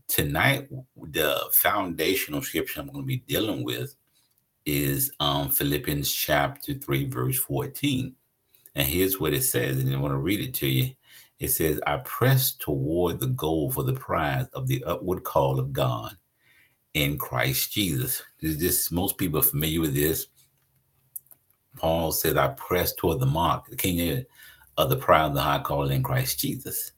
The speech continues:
So what was he talking about? Okay, what was he talking about? Um, when we talk about, you know, what you've been called to do, most people, uh, um, struggle with that. What am I called to do? Most people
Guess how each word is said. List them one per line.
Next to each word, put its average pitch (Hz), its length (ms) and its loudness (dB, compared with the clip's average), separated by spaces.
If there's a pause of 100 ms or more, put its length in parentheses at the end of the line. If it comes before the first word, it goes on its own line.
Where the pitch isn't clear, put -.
(420)
So - 160 2
what 90 220 8
was 156 160 8
he 139 140 8
talking 123 440 2
about? - 320 -8 (100)
Okay, - 220 -4
what 71 200 0
was 95 120 2
he 90 140 0
talking - 420 -2
about? - 280 -8 (800)
Um, 78 480 2 (1600)
when 101 280 8
we 92 100 6
talk 117 300 4
about, 90 500 6 (320)
you 107 120 2
know, 73 380 -2 (300)
what 107 540 2
you've 101 160 0
been 80 180 0
called 78 440 4
to 73 60 -2
do, 76 120 0
most 110 240 2
people, 104 440 -2 (600)
uh, 71 280 -2
um, 65 460 -2
struggle 95 540 4
with 67 240 0
that. 65 240 -2
What 85 200 4
am 92 140 0
I 76 220 0
called 82 640 2
to 69 80 -4
do? 67 240 0
Most 92 420 0
people 71 500 -4